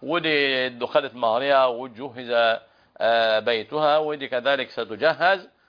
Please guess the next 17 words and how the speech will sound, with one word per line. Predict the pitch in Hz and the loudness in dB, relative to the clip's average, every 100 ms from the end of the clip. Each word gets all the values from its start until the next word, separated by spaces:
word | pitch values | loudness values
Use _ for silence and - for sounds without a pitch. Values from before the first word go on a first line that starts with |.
| - | -6
ها؟ | 127 170 208 _ _ - | 0 0 -2 _ _ -16
يبقى | 117 120 123 | -10 -6 -6
نكاح | 123 156 143 | -2 -2 -2
الشغار | - 123 113 151 170 180 - _ _ 117 | -6 -6 2 4 4 0 -6 _ _ -12
هو | 135 135 135 | -2 0 0
المشروط، | 135 120 113 113 - 113 113 107 113 117 - _ _ _ _ | -2 -10 -6 -6 -8 -10 -8 -6 -6 -6 -10 _ _ _ _
"زوجني | 101 131 120 117 185 175 202 220 | 0 0 0 -4 -6 -6 -6 0
على | 202 165 180 196 | 2 4 4 2
أن | 196 170 165 151 | 2 -2 -4 -8
أزوجك"، | 127 131 123 120 117 - | -6 -4 -4 -4 -6 -4
ولو | 131 151 196 233 | 2 4 4 2
سموا | 180 196 190 185 196 208 | 0 0 0 0 0 0
مهرا، | 160 131 107 110 117 - - | 0 -2 -2 -2 -2 -4 -6
ولم | 110 139 151 120 | -2 0 -2 -4
سو-، | - 147 156 156 | -4 -4 -6 -8
سموا | 139 151 135 151 165 | -2 -2 0 -2 -2
مهرا. | 156 113 95 95 110 | -4 -4 -4 -6 -8